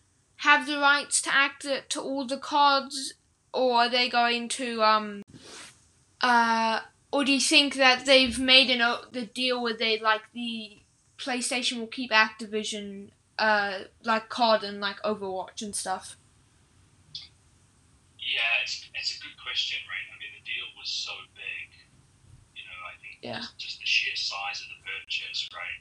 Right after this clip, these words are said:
Speaker 2: Um,
Speaker 1: Yeah.
Speaker 2: you know, probably implies at some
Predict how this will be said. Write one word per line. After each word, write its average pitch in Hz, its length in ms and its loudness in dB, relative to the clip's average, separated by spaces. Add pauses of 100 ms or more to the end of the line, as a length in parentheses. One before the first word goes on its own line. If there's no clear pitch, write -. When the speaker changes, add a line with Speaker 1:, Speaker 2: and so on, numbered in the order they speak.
(140)
Speaker 2:
Um, - 320 -8
Speaker 1:
Yeah. 214 260 0 (840)
Speaker 2:
you - 80 -10
know, - 180 -16 (880)
probably - 400 -10 (160)
implies - 560 -6
at - 160 -10
some - 480 -2